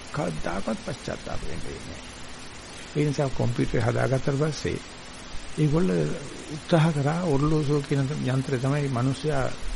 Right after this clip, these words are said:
පිළිවෙලකට යන්න හදාගත්ත එකම වූ වැදගත් මූර්ති යන්ත්‍රය. වෙලාවට වැඩ කරා. මේක දැම්මට පස්සේ යාර පේනවා මේ කම්පියුටර් දැම්මට පස්සේ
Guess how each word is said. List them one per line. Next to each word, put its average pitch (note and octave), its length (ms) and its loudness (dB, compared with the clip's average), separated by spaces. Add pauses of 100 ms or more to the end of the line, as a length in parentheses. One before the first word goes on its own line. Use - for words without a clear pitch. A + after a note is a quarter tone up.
(600)
පිළිවෙලකට B2+ 580 2
යන්න B2 240 2
හදාගත්ත A#2+ 440 0 (140)
එකම D#3+ 360 0
වූ C#3 280 2 (720)
වැදගත් C3+ 440 4
මූර්ති C3 320 2
යන්ත්‍රය. D#2+ 300 -6 (380)
වෙලාවට G#2 380 -2
වැඩ F2+ 220 -2
කරා. C#2+ 220 -4 (640)
මේක D#3+ 220 4
දැම්මට D#3 380 2
පස්සේ F3 320 -2
යාර B2+ 180 2
පේනවා F#2+ 420 -2 (580)
මේ A2 200 -4
කම්පියුටර් D3 480 4
දැම්මට B2 340 2
පස්සේ - 400 0